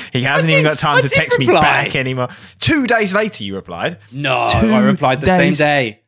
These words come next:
Speaker 2: I just
Speaker 1: No,
Speaker 2: replied,
Speaker 1: you didn't.
Speaker 2: yeah.
Speaker 1: You, right, fuck you. I'm gonna get it up. You talk to people, and I'm gonna, I'm gonna fact check you because that is bullshit. I was sitting there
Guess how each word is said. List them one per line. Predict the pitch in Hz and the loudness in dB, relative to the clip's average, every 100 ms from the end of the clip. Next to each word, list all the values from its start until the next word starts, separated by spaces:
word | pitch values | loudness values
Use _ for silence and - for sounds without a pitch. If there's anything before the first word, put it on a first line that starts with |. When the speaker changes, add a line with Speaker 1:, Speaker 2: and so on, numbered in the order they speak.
| - | -8
Speaker 2:
I | 120 | -4
just | 156 | 0
Speaker 1:
No, | |
Speaker 2:
replied, | 202 165 226 | 2 2 0
Speaker 1:
you | |
didn't. | 190 285 - - | 0 0 0 -2
Speaker 2:
yeah. | 131 | -2
Speaker 1:
You, | 165 | 0
right, | 196 139 - | 0 -2 -6
fuck | - 208 - | -4 -4 -2
you. | 214 160 92 | 0 0 0
I'm | 131 143 | -2 -2
gonna | 135 180 165 151 | -4 -2 0 0
get | 160 | 0
it | 156 | 0
up. | 135 - | -2 -4
You | 131 | -8
talk | 147 151 - | -4 -4 -4
to | - | -6
people, | 104 92 | -6 -6
and | 101 | -6
I'm | 113 | -6
gonna, | 107 104 - _ 117 | -6 -8 -10 _ -4
I'm | 139 139 | -4 -2
gonna | 127 117 | -2 -2
fact | - 143 - | -4 -4 -4
check | 104 - | -6 -4
you | 90 | -4
because | 87 - 98 - | -4 -2 -2 0
that | 127 | -2
is | 113 | -2
bullshit. | 147 135 - 90 - - 123 | -2 -2 -4 -8 -12 -8 -4
I | |
was | 220 - | -2 0
sitting | - 151 | 0 0
there | 120 107 | 0 0